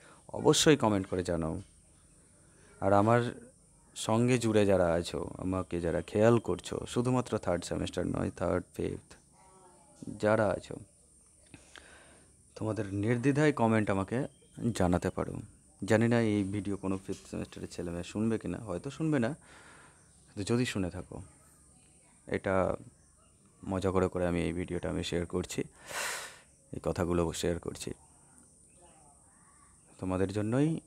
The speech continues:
মানে আমার চ্যানেলটা আজকে, যাই হোক, এক মাসের মধ্যে এতটা গ্রোথ করেছি, এতটা মানে অনেকটা নয়, যাই যেটুকুটাই হোক সেটা তোমাদের জন্যই,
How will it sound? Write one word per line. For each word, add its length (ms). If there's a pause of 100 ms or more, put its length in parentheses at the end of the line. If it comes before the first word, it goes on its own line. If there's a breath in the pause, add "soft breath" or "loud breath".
(840)
মানে 200 (200)
আমার 200
চ্যানেলটা 460
আজকে, 340 (840 loud breath)
যাই 100
হোক, 100
এক 200
মাসের 240
মধ্যে 260
এতটা 280
গ্রোথ 320
করেছি, 420
এতটা 320
মানে 160
অনেকটা 440 (180)
নয়, 420
যাই 200
যেটুকুটাই 560
হোক 260 (2750 loud breath)
সেটা 160
তোমাদের 360
জন্যই, 320